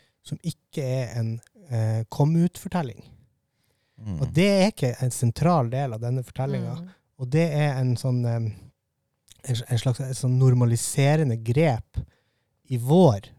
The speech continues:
Speaker 1: offentlighet og i vår verden. At han, at vi skal få lov å bli kjent med hans oppvekst, uten at det skal handle om hans identitet på den måten som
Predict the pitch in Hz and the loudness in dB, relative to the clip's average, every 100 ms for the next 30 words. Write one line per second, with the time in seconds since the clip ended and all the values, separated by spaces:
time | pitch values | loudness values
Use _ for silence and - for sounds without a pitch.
0 | _ 120 131 113 113 110 - 123 113 135 | _ -4 -2 -4 -6 -12 -10 -6 -4 0
1 | 160 117 127 131 202 _ _ _ - 90 | 0 0 -4 -6 -14 _ _ _ -20 -14
2 | 151 139 123 117 127 135 139 123 139 127 | -4 -2 -2 -4 -4 -2 -2 2 2 0
3 | - - 131 120 - 160 147 - 113 139 | -2 -12 -4 -2 2 2 0 -2 0 0
4 | 120 127 - 123 - - - _ _ 160 | 0 -4 -6 -10 -10 -18 -20 _ _ 0
5 | 160 - 120 - 107 113 123 127 127 110 | 0 0 -2 -2 -4 -4 -2 0 0 -2
6 | 143 139 113 123 110 107 110 - - - | 0 0 -2 -4 0 0 -2 -8 -8 -6
7 | 151 113 - _ - 110 131 120 107 123 | -4 -6 -10 _ -10 -2 2 2 2 0
8 | - - 110 - 117 | -2 -14 -14 -10 -8